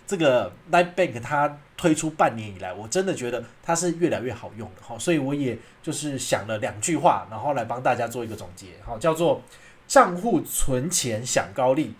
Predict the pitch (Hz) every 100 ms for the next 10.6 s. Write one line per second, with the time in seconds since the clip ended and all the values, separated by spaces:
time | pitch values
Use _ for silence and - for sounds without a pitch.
0 | - _ _ - 208 196 143 95 101 170
1 | 113 110 78 - 131 - 107 101 85 117
2 | 123 143 131 113 123 156 139 - - 127
3 | 147 139 123 123 117 156 143 139 117 113
4 | 107 143 147 156 139 135 135 143 - 107
5 | 135 123 113 107 98 127 127 127 120 123
6 | 131 - 120 117 123 107 113 - 110 90
7 | 95 - 101 101 - 127 117 117 - -
8 | 180 139 113 110 - 113 101 131 110 87
9 | 98 127 - - 107 113 104 120 113 113
10 | 131 95 - - - 135